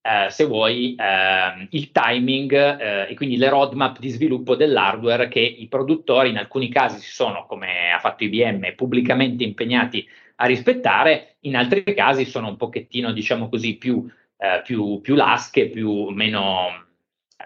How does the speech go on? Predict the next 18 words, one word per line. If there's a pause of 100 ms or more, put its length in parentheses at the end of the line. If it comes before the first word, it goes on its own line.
(120)
meno,
meno
chiare,
ma
in
ogni
caso
il,
eh,
diciamo,
il, (320)
il,
nel
momento
in
cui
ci
sarà